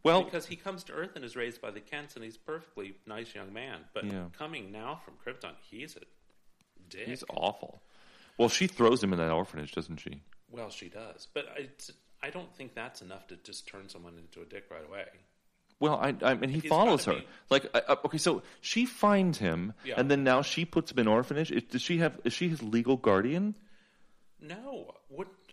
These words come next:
Speaker 1: Well, I mean, what is
Speaker 2: Why
Speaker 1: she?
Speaker 2: doesn't she
Speaker 1: It'd be, it'd be,
Speaker 2: adopt
Speaker 1: it'd be
Speaker 2: him?
Speaker 1: like, it'd be like, uh, uh, visiting a friend, and then they just take you to some neighbor's house and, and open the door and put you in the neighbor's house and say, "You have to stay here." It doesn't make any sense.
Speaker 2: Well, it doesn't, really.
Speaker 1: No.
Speaker 2: I think you're onto something, Rob.
Speaker 1: Mm.
Speaker 2: So,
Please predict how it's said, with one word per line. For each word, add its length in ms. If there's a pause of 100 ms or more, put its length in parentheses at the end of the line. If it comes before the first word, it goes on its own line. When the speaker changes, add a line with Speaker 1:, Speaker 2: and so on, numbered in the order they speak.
(120)
Speaker 1:
Well, 100
I 40
mean, 80
what 120
is 40
Speaker 2:
Why 60
Speaker 1:
she? 60
Speaker 2:
doesn't 180
she 100
Speaker 1:
It'd 80
be, 80
it'd 120
be, 60
Speaker 2:
adopt 120
Speaker 1:
it'd 100
be 80
Speaker 2:
him? 60
Speaker 1:
like, 180
it'd 120
be 80
like, 200 (360)
uh, 40
uh, 260
visiting 420
a 40
friend, 460
and 140
then 100
they 80
just 180
take 220
you 60
to 80
some 180
neighbor's 280
house 240
and, 160
and 160
open 260
the 80
door 120
and 100
put 160
you 60
in 60
the 60
neighbor's 260
house 160
and 100
say, 120
"You 120
have 120
to 60
stay 240
here." 260 (320)
It 40
doesn't 160
make 160
any 120
sense. 560 (600)
Speaker 2:
Well, 180
it 80
doesn't, 340 (100)
really. 420 (140)
Speaker 1:
No. 300 (100)
Speaker 2:
I 40
think 240
you're 140
onto 220
something, 320 (140)
Rob. 100
Speaker 1:
Mm. 160 (680)
Speaker 2:
So, 360